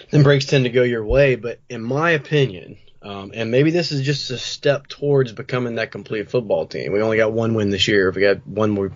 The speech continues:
probably should have won and one we just got completely embarrassed. So what kind of team do we have? I don't know. This is probably a step in the right direction. But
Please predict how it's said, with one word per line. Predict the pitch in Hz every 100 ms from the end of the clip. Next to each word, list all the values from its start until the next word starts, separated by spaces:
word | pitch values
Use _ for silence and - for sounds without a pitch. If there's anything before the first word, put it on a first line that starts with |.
| -
probably | - 175 156 143
should | 151
have | 139
won | 131 135 123
and |
one | 113 123 113
we |
just | 104 -
got | 117
completely | - - 131 110
embarrassed. | 95 95 85 - -
So | 113
what | 127
kind | 131
of | 117
team | 127 120
do |
we | 110 104
have? | 113 120 117 - _ -
I | 131
don't | 131
know. | 123 127 127 -
This | 123 139
is | 135
probably | - 135 127
a | 117
step | - 123
in | 117
the | 113
right | 117
direction. | 110 117 - 107 98
But | 110 175 131